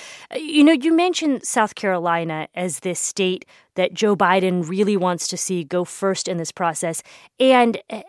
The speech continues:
I don't think it's coincidence that South Carolina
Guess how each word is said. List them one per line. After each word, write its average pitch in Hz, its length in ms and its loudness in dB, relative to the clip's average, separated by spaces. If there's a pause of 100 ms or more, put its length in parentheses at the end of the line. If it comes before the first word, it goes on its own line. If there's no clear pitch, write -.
I 240 260 -2
don't 381 160 6
think 339 160 0
it's - 140 0
coincidence 202 560 -2
that 151 100 -10
South 269 200 2
Carolina 202 480 2